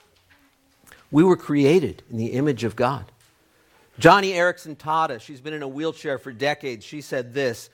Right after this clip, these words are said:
"When I get up in the morning, I remember in whose image I am made. As difficult as quadriplegia is, I recall and rehearse to myself time and again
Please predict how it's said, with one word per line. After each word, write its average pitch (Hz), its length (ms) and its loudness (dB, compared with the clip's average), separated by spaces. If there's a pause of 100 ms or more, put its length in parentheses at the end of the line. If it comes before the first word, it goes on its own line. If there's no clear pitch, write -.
(280)
"When 151 160 -4
I 175 100 2
get 196 140 -2
up 202 160 -4
in 202 60 -12
the 202 80 -8
morning, 196 320 -8
I 160 100 -4
remember 165 400 -6
in 147 80 -8
whose 151 240 -12
image 143 300 -10
I 127 120 -6
am 123 140 -10
made. 123 340 -12 (200)
As 147 180 -4
difficult 196 500 -6
as 156 100 -12
quadriplegia 160 840 -6
is, 170 360 -8 (200)
I 165 140 2
recall 190 500 -4
and 175 100 -10
rehearse 165 360 -8
to 202 100 -12
myself 165 480 -4
time 180 320 -4
and 190 100 -8
again 160 420 -6